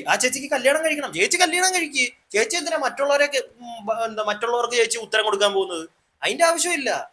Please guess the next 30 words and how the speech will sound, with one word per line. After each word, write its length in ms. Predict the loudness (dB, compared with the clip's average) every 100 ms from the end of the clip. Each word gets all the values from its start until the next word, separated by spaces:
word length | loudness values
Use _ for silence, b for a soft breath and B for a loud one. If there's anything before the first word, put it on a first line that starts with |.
| _ _ -12
നിങ്ങളുടെ 380 | -8 2 4 4
ജീവിതം 280 | 4 2 0
നിങ്ങളുടെ 320 | 0 2 2 2
മാത്രമാ. 400 | 0 0 0 0 -4 -14 _ _ _ _ _ _ _
അല്ലാതെ 220 | 2 4 4
അതിന് 180 | 4 2 2
അപ്പുറത്തെ 280 | 2 2 2 0
വീട്ടിലെ 200 | 0 0
ചേട്ടനോട് 400 | 2 0 0 -2
ഇപ്പുറത്തെ 280 | -4 -2 0
വീട്ടിലെ 180 | 0 2
ചേച്ചിയോടോ 320 | 2 2 -2 -2
ഒന്നും 160 | -2 -8
ഉത്തരം 240 | 0 0 2
പറയേണ്ട 240 | 2 2
കാര്യം 280 | 4 4 4
നമുക്ക് 300 | -2 0 2 4 4
ആർക്കും 440 | 4 2 0 -6
ഇല്ല, 180 | -6 -6 -8 -12 _ _ _ _ _ -8
മനസ്സിലായില്ലേ? 580 | -4 4 4 4 0 -4 -12 _ _ _
നമ്മുടെ 440 | -2 -2 2 6 6
വീടിനകത്തെ, 680 | 4 -2 0 2 2 0
നമ്മുടെ 420 | 0 -2 -2 -2 -2
വീടിനകത്ത് 540 | -4 -6 -2 -2 -2 -2
നാല് 220 | 0 0
ചുമരിനകത്ത് 480 | -2 -6 -4 -4 -6
നടക്കുന്ന 340 | -6 -8 -6 -4
കാര്യങ്ങൾ 340 | -4 -4 -6 -4
നമുക്കേ 380 | -4 -6 0 2
അറിയുള്ളൂ. 480 | 2 0 -4 -6